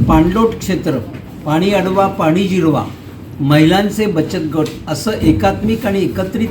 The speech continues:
काम यवतमाळ जिल्ह्यामध्ये करते. त्या ठिकाणी सुद्धा त्याचे तेवीस हजारपेक्षा जास्त बेनिफिशरी आहेत आणि एक वेगळ्या स्वरूपाचा कृषीपूरक,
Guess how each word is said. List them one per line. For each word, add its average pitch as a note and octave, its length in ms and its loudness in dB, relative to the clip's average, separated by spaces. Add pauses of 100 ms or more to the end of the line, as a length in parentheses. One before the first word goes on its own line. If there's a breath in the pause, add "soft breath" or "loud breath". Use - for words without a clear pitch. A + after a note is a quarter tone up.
(100)
काम F#3 200 2
यवतमाळ F3+ 480 2
जिल्ह्यामध्ये D3+ 520 0
करते. - 460 -8 (840)
त्या F3+ 120 2
ठिकाणी G3+ 380 0
सुद्धा D#3+ 380 -2
त्याचे F#3 420 -4
तेवीस D#3+ 320 -2
हजारपेक्षा F#3 580 -2
जास्त D3+ 380 -4
बेनिफिशरी E3 720 0
आहेत C3 220 -2 (580)
आणि F3 240 2 (140)
एक F#3+ 180 -2
वेगळ्या D#3+ 400 4
स्वरूपाचा F3 600 -2
कृषीपूरक, D#3 760 -2